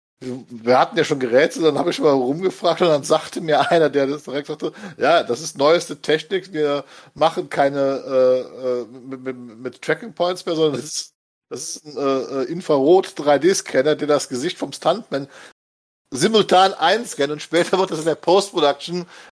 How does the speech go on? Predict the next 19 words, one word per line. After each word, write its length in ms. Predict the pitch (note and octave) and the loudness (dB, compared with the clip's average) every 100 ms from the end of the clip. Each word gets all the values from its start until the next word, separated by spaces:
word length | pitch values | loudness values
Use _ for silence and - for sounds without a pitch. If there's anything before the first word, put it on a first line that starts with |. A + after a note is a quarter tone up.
| - | -6
äh, 260 | D3+ D#3 D3+ - | 0 0 -2 -6
weil 200 | C#3 D3 | -2 0
die, 180 | D3 D#3 | -2 -4
äh, 140 | D3 A#2 | -4 -4
er 220 | D3+ - | -6 -2
hat's 200 | F3+ - | -2 -2
mir 80 | D3+ | -2
so 140 | F3+ | 0
geschrieben, 500 | F#3 - F3+ F#3 E3+ | 0 -4 -4 -4 -2
äh, 260 | E3+ D#3+ D#3 - - _ | 0 0 -2 -8 -20 _
äh, 280 | C#3+ C#3+ C#3 D3 D#3 D3 C3+ C#3+ C#3 | -4 -2 -2 -6 -10 -10 -12 -14 -12
these 260 | D3+ F3 C#3+ | -10 -8 -2
are 100 | D#3+ | -2
for 160 | E3 | -2
the 120 | D3 | -4
re-, 560 | C#3 C3+ F3+ C3+ B2 A2+ G#2+ | -4 -4 -6 -6 -10 -12 -6
reser-, 480 | A#2 F#3 C3 A#2 - | -4 2 4 2 0
äh, 140 | A2 G2+ | -10 -8
re-, 260 | D#3+ A2 | -10 -10